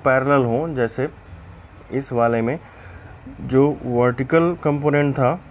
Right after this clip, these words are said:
वर्टिकल कंपोनेंट ये इसके पैरेलल था जो पोलराइजर था, तो इसको इसने क्या किया, इसको pass कर दिया यहाँ से, लेकिन horizontal वाले component को जो इस तरीके से था उसको block कर दिया।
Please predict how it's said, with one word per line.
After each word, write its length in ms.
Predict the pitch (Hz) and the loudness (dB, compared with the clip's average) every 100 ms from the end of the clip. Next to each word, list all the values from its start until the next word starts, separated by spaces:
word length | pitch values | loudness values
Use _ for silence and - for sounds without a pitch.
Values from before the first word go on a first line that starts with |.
| - - | -18 -10
वर्टिकल 580 | 113 117 120 123 143 147 | -4 -4 -4 -4 -2 -2
कंपोनेंट 580 | 147 135 131 135 175 - - - - 117 | -2 -2 -2 -2 -4 -8 -18 -16 -8 -2
ये 420 | 127 147 156 202 202 - - - - | 0 0 0 -6 -10 -18 -20 -18 -8
इसके 340 | 127 - - 143 | -8 -4 -2 0
पैरेलल 460 | 131 123 127 147 | 2 2 2 0
था 240 | 147 147 - - | 0 -2 -2 -6
जो 160 | 113 117 | -6 -4
पोलराइजर 500 | 123 120 117 120 127 | -2 0 2 2 0
था, 220 | 123 123 - - - - - | -2 -8 -8 -18 -18 -16 -8
तो 80 | 131 | -6
इसको 520 | 131 123 - 180 190 | -4 -6 -2 2 2
इसने 520 | - 139 - 147 151 185 - - - - - - - - - - - - - - - 143 | 0 -6 -4 -2 -2 -4 -10 -20 -20 -20 -20 -20 -20 -20 -20 -20 -20 -20 -20 -20 -8 -2
क्या 140 | 139 | -2
किया, 240 | 135 143 | 0 0
इसको 340 | 175 - 156 175 - - - - - - - - - - - | 0 -2 -4 -4 -8 -20 -20 -20 -20 -20 -20 -20 -20 -20 -2
pass 220 | 120 139 - | 2 2 2
कर 160 | 151 | 0
दिया 220 | 143 151 160 | 2 2 2
यहाँ 240 | 151 143 | 4 2
से, 200 | 147 190 - - | 0 -4 -8 -10
लेकिन 400 | 123 123 156 220 - 139 113 | -6 -4 -2 -4 -8 -12 -4
horizontal 560 | 113 113 120 120 185 | -2 2 2 2 4
वाले 260 | 180 165 160 | 4 4 2
component 600 | 160 151 143 143 135 131 | 2 0 0 0 0 0
को 160 | 156 160 | -2 0
जो 140 | 147 | 0
इस 160 | 143 143 | -2 -2
तरीके 360 | 135 131 131 | -2 -2 -4
से 140 | 131 127 | -4 -4
था 200 | 127 160 | -4 -4
उसको 280 | 143 - 131 | -4 -4 -2
block 300 | 117 127 131 | 0 0 0
कर 120 | 131 | -4
दिया। 200 | 117 120 | -2 -4